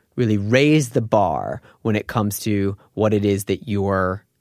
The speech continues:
using for materials to learn and engage with Korean. Instead of just watching dramas, you need to watch documentaries. You need to watch the news. Instead of just,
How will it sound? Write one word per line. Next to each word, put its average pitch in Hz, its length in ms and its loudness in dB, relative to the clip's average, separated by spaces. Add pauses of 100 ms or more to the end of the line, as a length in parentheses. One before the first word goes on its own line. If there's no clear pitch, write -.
(220)
using 139 720 2
for 113 160 -4
materials 95 800 -2 (240)
to - 140 -2
learn 101 280 0
and 95 140 -4
engage 90 460 -6
with - 120 -16
Korean. - 480 -12 (680)
Instead 139 500 0
of 135 160 2
just - 220 -4
watching 127 340 0
dramas, 123 480 2
you 117 60 0
need 110 180 0
to 120 100 -4
watch 101 320 -2
documentaries. 85 760 -4
You 98 40 -6
need 104 160 -4
to - 100 -8
watch 92 260 -4
the 101 80 -4
news. 80 560 -8 (580)
Instead 147 400 0
of 147 120 2
just, - 480 -2